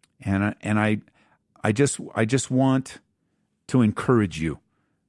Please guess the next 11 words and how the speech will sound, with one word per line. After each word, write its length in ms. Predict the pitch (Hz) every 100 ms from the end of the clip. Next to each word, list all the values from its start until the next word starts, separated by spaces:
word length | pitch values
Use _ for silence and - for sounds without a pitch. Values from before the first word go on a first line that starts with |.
| _ -
Parents, 640 | 127 113 92 - - - _
please 360 | - 135 117 101
reward 520 | 107 101 123 135 113
your 100 | 110
kids, 360 | - 104 87 -
bless 520 | 107 117 127 135 -
your 140 | 117
kids, 380 | - - 98 -
serve 500 | - - 131 139 123
your 140 | 120
kids. 300 | - 110 98